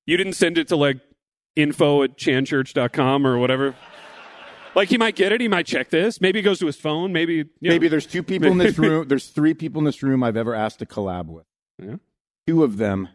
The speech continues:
Speaker 2: have answered my request. One of them, twelve rows back,
Speaker 1: <laughs>
Speaker 2: has
Speaker 1: Still
Speaker 2: not
Speaker 1: waiting.
Speaker 2: capitulated.
Speaker 1: Yeah.
Speaker 2: Yeah.
Speaker 1: You're like, "Hey, he's read it. You know, I can see that."
Speaker 2: Right.
Speaker 1: But,
Speaker 2: Yeah.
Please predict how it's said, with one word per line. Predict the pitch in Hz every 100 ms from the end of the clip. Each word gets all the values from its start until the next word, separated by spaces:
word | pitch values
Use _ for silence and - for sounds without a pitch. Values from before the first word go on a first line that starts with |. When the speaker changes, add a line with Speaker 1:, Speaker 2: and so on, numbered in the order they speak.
| _ _ _ _ _ _ _ _ _ _ _ -
Speaker 2:
have | 113 110
answered | 117 113 117
my | 104
request. | 98 95 - 101 95 -
One | 107 131
of | 120
them, | 110
twelve | - 127 117
rows | 107 226 95
back, | 113 110 110
Speaker 1:
<laughs> | 196 - _
Speaker 2:
has | 202 185 _ _ -
Speaker 1:
Still | 135 190
Speaker 2:
not | 160
Speaker 1:
waiting. | 160 156
Speaker 2:
capitulated. | 135 139 131 110 95 151
Speaker 1:
Yeah. | 156 123 107 - _ -
Speaker 2:
Yeah. | 104 85 - -
Speaker 1:
You're | 156
like, | 170 147
"Hey, | 151
he's | 139 135
read | 131 196
it. | 123 147 _ -
You | 147
know, | 127 123
I | 123
can | 127
see | - 127
that." | 156 123
Speaker 2:
Right. | 127 113
Speaker 1:
But, | 123
Speaker 2:
Yeah. | 123 95